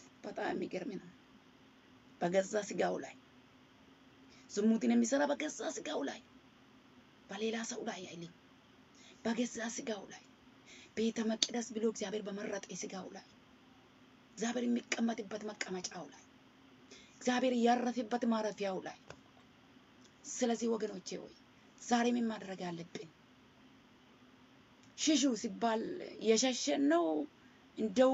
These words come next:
የቀረብን ነው? ይሄ የኛ ጥያቄ፣ መልሱም የኛ መሆን አለበት። መልሱንም የምንሰጠው እኛ ነን። የሸሸን ነው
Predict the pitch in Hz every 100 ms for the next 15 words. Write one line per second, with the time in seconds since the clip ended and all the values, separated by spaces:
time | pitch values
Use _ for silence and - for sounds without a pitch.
0 | 262 254 247 226 214 214 208 190 - -
1 | - - - - - - - - 196 220
2 | 208 190 196 196 180 - - - - -
3 | 214 214 220 - 285 277 - - - -
4 | 196 185 - 214 202 190 180 175 170 160
5 | 170 - 175 - - - - 196 185 254
6 | 294 381 - - - - - 190 190 -
7 | - 262 - 190 - - - - - -
8 | - - 208 214 254 - 277 269 311